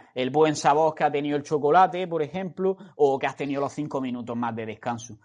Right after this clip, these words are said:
Entonces, recapitulando, tendríamos entonces cuatro pasos. Un desencadenante, que es un estímulo que te recuerda que, que haga algo. Luego tendríamos un anhelo, que es la necesidad a la que te recuerda ese desencadenante.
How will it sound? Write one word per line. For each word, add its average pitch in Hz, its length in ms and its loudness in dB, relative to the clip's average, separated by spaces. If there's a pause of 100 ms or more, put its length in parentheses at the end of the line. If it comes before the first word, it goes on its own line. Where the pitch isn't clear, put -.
(320)
Entonces, 139 540 -2 (560)
recapitulando, 147 760 2
tendríamos 165 400 -4
entonces 180 320 -6
cuatro 147 340 0
pasos. 101 320 -10
Un 175 140 -4
desencadenante, 185 880 2
que 180 60 -2
es 165 60 0
un 165 120 -4
estímulo 147 540 -2
que 113 120 -6
te 120 140 -4
recuerda 127 600 2
que, 117 460 -4
que 139 100 -2
haga 156 260 6
algo. 208 300 0 (420)
Luego 160 260 0
tendríamos 151 460 0
un 170 140 -4
anhelo, 208 440 -2
que 147 160 0
es 151 60 4
la 135 140 2
necesidad 131 640 -2
a 139 100 0
la 127 140 2
que 117 120 -6
te 120 120 -6
recuerda 120 580 0
ese 151 300 -4
desencadenante. 165 920 0